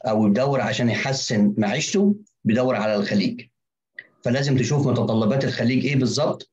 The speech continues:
من حيث الأكواد، من حيث ال-، ال-، ال-، الحاجات اللي هتساعدك في ال-، في السوفت وير.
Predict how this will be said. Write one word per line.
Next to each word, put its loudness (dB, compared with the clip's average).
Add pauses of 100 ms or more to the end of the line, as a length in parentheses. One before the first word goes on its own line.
من 0
حيث -2
الأكواد، 0
من 2
حيث -2
ال-، 2
ال-، 0
ال-، 0 (200)
الحاجات -2
اللي 2
هتساعدك -2
في 0
ال-، 2
في -14
السوفت -4
وير. 0